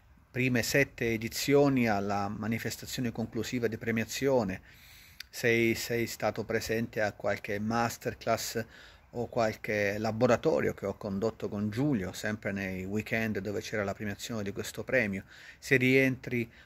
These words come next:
o se sei rientrato all'interno dei segnalati, dei finalisti di questo premio, se sei entrato all'interno dell'antologia del premio, se sei uno,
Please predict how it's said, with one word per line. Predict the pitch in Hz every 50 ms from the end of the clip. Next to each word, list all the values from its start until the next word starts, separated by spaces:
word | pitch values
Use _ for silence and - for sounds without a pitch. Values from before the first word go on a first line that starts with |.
| _ -
o | 120 117
se | - - 120 104
sei | - - 143 139 131 127
rientrato | 117 120 123 120 120 - - 156 156 185 135 101 - - 101
all'interno | 95 104 104 104 - - 113 110 113 104
dei | 104 107 104 101
segnalati, | - 123 117 117 117 113 110 110 113 117 117 107 - - 120 113 110 -
dei | - 110 120 117 113
finalisti | - - 120 117 117 117 123 123 120 - - - - - 123 107
di | 110 104
questo | - 107 - - - 120
premio, | - 117 123 120 120 120 120 117 110 107
se | - - 135 -
sei | - 139 131 127
entrato | 127 120 123 - 127 123 120 123
all'interno | 113 113 113 107 - 117 113
dell'antologia | 113 117 110 110 110 - 117 113 110 104 123 120
del | 117 110 -
premio, | - 131 127 120 113 113 120 135 143 - - - - - - -
se | - - - 123
sei | - - 170 156 123
uno, | 127 151 180 190 151 113 95 92